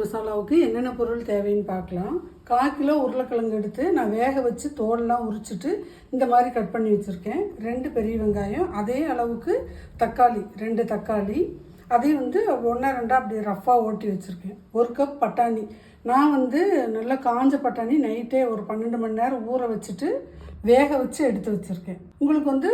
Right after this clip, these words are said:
ஃப்ரெஷ் பட்டாணி கிடச்சிதுன்னா அதையும் நீங்க எடுத்துக்கலாம். அது வந்து வேக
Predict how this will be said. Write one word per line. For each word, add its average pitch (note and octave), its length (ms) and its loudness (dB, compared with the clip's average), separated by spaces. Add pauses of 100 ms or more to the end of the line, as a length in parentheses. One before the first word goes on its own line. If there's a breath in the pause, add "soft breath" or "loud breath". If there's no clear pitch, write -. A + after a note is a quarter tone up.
(120)
ஃப்ரெஷ் C4+ 300 -4
பட்டாணி C4 420 2
கிடச்சிதுன்னா A#3 500 -2 (300)
அதையும் C#4 260 4
நீங்க A#3 220 2
எடுத்துக்கலாம். A3 460 0
அது C4 180 -2
வந்து D4+ 220 6
வேக B3+ 120 8